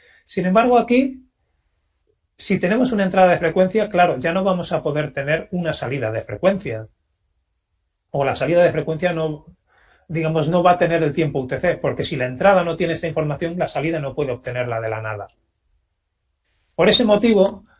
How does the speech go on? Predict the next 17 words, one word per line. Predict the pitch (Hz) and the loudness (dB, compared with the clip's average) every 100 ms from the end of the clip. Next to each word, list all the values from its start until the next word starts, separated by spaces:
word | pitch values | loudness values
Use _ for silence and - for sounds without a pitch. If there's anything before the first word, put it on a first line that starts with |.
| _ | _
aquí, | - 151 196 208 254 | -6 -2 2 2 0
eh, | 196 175 160 151 151 147 | 2 4 6 4 4 2
se | - 180 | 0 -2
menciona | 156 147 147 214 196 202 190 | 0 -2 0 2 2 0 0
la | 156 143 | 0 0
entra-, | 139 196 208 208 | 0 4 4 6
las | 165 147 | 0 0
salidas | 156 180 208 185 | 0 0 2 0
que | - | -2
se | 190 | -6
mencionan | 175 156 180 196 | -6 -4 -4 -2
son | 175 | -4
las | 165 156 | -6 -6
entradas | 151 165 160 131 | -6 -4 -2 -4
de | 127 | -6
síncronos | 180 180 170 165 165 | -8 -8 -8 -8 -8
Ethernet | - 160 175 175 170 | -6 -6 -2 -4 -6